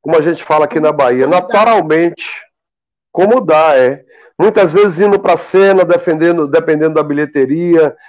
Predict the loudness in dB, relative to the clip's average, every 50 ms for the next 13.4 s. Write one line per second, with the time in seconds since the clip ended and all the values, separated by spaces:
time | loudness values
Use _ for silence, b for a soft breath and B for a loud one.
0 | b b _ -4 -4 -4 -2 -2 -4 -2 -2 -4 -4 -4 -6 -2 0 2 2 2
1 | 2 2 2 0 0 -2 b b b b b b b _ 0 0 0 2 2 0
2 | 0 2 0 0 2 2 0 -2 0 0 0 0 0 2 2 2 2 0 -2 -4
3 | -4 -4 -4 -4 -2 -2 -2 0 0 -2 -2 -4 -4 -4 -2 -2 -2 -4 -8 -10
4 | _ _ _ _ _ _ _ _ _ _ _ _ _ _ _ _ _ _ _ _
5 | _ _ _ _ _ _ _ _ _ _ _ _ _ _ _ -14 -14 -14 -2 0
6 | 2 2 2 2 0 -2 -2 -2 -2 0 0 0 2 0 0 0 0 -2 -4 -4
7 | 0 0 0 2 2 2 2 2 0 0 0 -2 0 0 0 0 -2 -2 -2 -4
8 | -6 -6 _ -4 0 0 2 2 4 2 2 2 2 2 2 0 2 2 2 0
9 | 0 -2 -2 -6 -8 -14 _ b b b b b b _ _ 0 2 2 4 2
10 | 2 2 2 2 2 0 -2 0 2 2 2 2 2 2 2 2 2 0 -2 -4
11 | -4 -4 -2 -2 -4 -4 -6 -8 -6 -2 0 0 2 2 2 2 0 0 0 0
12 | 0 0 0 0 -2 -4 -4 -8 _ -2 0 0 0 0 -2 -2 -2 0 0 0
13 | 0 0 -2 -2 -4 -6 -8